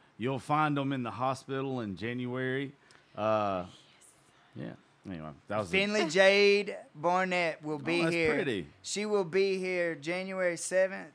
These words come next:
Speaker 3: if she don't come early. So,
Speaker 1: Oh, I
Speaker 3: y'all
Speaker 1: hope y'all have a
Speaker 3: baby.
Speaker 1: New Year's baby.
Speaker 3: Yes, sir.
Speaker 1: Well, cool. Well, thank both of y'all. And I think, uh, after a lot of men and women hear this show that have kids,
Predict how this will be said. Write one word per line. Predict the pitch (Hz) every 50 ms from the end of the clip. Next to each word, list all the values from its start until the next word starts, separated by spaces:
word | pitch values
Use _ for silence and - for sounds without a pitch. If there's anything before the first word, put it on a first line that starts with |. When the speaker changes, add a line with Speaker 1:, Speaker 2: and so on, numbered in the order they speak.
| - 165
Speaker 3:
if | 165 143
she | - - 170
don't | 165 160 156 156
come | - 165 160 156
early. | 151 147 143 135 131 131 127 131 -
So, | - - 143 139 135 131 131 131 _ _ _ _ _ -
Speaker 1:
Oh, | 95
I | 95 92
Speaker 3:
y'all | 95 98
Speaker 1:
hope | - 143 104
y'all | 104
have | - - 95
a | 95
Speaker 3:
baby. | 95 95
Speaker 1:
New | 95
Year's | 92 87 85 80 71
baby. | 73 92 85 80 80 80 - - _ _ -
Speaker 3:
Yes, | - 139 135
sir. | - 160 160 160 160 147 139 139 - - - - - _ -
Speaker 1:
Well, | 127
cool. | - - 196 185 160
Well, | 135 120
thank | - - 151 156 160 131
both | 127 139 143 135 131
of | 120 113
y'all. | 123 123 123 123 120 113
And | 113 110 117
I | 117
think, | 113 - 143 135 131 131 120 - _ _ - - - - _ -
uh, | 107 110 113 110
after | 113 117 117 - -
a | 113
lot | 113 117 117 117 110
of | 101
men | 101 101 101 101 - 110 104 110 113 113 117 117 113
and | 107 101 98 101
women | 107 110 107 107 104 107 110 101
hear | 104 110 107 104
this | 98 104 92
show | - - 117 107 107 107 104 101 98
that | 92 95 85
have | 95 95 85 - _ _ _
kids, | - - - 107 107 110 110 104 98 -